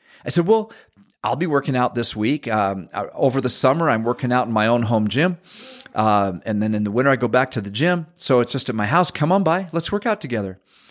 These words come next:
We did that this morning. A-, and I said, "Now, just, just let me warn you, it'll be weird." He's like, "Huh?"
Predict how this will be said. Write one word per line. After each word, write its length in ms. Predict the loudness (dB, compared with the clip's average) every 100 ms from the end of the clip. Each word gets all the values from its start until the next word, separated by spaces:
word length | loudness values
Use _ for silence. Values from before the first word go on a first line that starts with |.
| -20 _ _ _ _ _ _
We 200 | -2 0
did 160 | 2 2
that 140 | 2
this 200 | 2 -2
morning. 320 | 0 0 0 -2
A-, 60 |
and 220 | 0 2
I 80 | 2
said, 260 | 4 2 2
"Now, 200 | 2 2
just, 400 | 0 -2 -2 -2
just 220 | -2 0
let 80 | 0
me 60 | 2
warn 220 | 2 2
you, 120 | 2
it'll 200 | 2 0
be 120 | -2
weird." 380 | 0 0 -2 -6 -18 _ _ _ _ _ _
He's 140 | -6 -4
like, 140 | -4
"Huh?" 280 | -4 -4